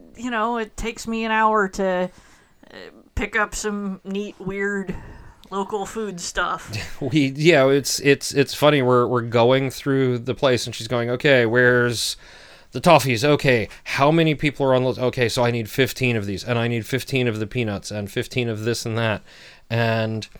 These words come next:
Speaker 2: you know, the occasional, "Here's something for this specific person."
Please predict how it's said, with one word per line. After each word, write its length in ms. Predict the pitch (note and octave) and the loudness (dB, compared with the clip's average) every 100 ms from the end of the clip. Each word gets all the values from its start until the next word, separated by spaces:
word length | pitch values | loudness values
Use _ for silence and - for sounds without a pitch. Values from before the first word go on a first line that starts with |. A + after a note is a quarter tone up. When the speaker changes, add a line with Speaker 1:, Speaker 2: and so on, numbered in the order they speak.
| - _ _ A2 | -20 _ _ -2
Speaker 2:
you 140 | C3 | 2
know, 140 | B2 | 2
the 100 | A#2+ | 2
occasional, 560 | A#2+ C#3 B2+ A#2 B2+ A#2+ | 0 2 0 0 0 0
"Here's 260 | A2 D3 - | 0 0 0
something 340 | C#3+ B2 C3 | -2 -2 -4
for 160 | - A2+ | -4 -4
this 240 | A#2 C3 | 0 -2
specific 720 | - B2+ - C#3+ A2+ A#2+ - | -2 -4 -2 0 0 -4 -6
person." 680 | - G3 F#3 D3+ C#3+ C#3 | -2 0 0 0 0 -2